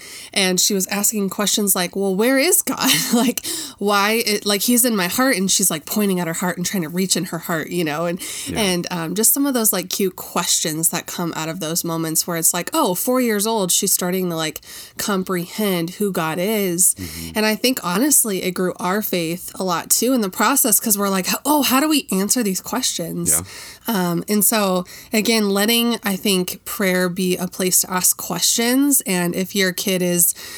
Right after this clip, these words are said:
Speaker 1: you know, in a place where they can start comprehending that, stopping and giving them a moment to ask questions and just say, like, "Hey, like, do you have any questions about our prayer or about
Speaker 2: Sure,
Speaker 1: God?"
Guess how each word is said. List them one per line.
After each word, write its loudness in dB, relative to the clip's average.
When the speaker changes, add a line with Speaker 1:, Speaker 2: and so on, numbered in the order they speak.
Speaker 1:
you 4
know, 2
in 2
a 2
place 2
where 0
they 0
can 0
start -2
comprehending -2
that, 0
stopping 2
and 4
giving 2
them 2
a 2
moment 2
to -6
ask -2
questions -2
and 0
just 2
say, 0
like, -2
"Hey, 0
like, 0
do -2
you 0
have -2
any 0
questions -2
about 0
our 0
prayer -2
or -2
about 0
Speaker 2:
Sure, -4
Speaker 1:
God?" -6